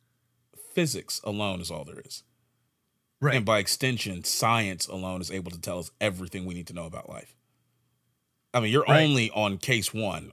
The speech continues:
Speaker 1: which is <laughs>
Speaker 2: <laughs>
Speaker 1: the Egyptians, and we already have a plethora of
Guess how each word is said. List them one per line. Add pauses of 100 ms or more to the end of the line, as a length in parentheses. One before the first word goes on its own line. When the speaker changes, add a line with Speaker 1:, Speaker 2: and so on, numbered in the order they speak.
Speaker 1:
which
is
<laughs>
Speaker 2:
<laughs>
Speaker 1:
the
Egyptians,
and
we
already
have
a
plethora
of